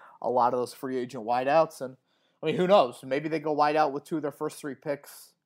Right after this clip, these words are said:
in the draft, something like that. But I think significant draft capital has to come there. All right, Patrick asking, Mel Kiper's latest mock draft, he had Jordan Love falling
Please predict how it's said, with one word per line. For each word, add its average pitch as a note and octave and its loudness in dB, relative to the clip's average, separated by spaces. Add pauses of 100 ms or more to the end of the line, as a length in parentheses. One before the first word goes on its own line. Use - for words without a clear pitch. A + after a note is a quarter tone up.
(100)
in C#3+ -8
the C3 -8
draft, B2 -4
something C#3 -4
like A2 -8
that. A#2 0
But A2 -2
I A2 -2
think B2 -12
significant B2 -6 (500)
draft A#2+ -2
capital A#2+ 0
has A2 0
to - -16
come G2+ -6
there. G2+ -16 (2750)
All E3 8
right, D#3 2
Patrick F3+ 0
asking, D#3+ 2
Mel D#3+ 4
Kiper's D#3 -2
latest D3 -4
mock C#3 -2
draft, C#3+ -4
he D#3 -6
had C3+ -4
Jordan D3 -2
Love C3 2
falling C3 -2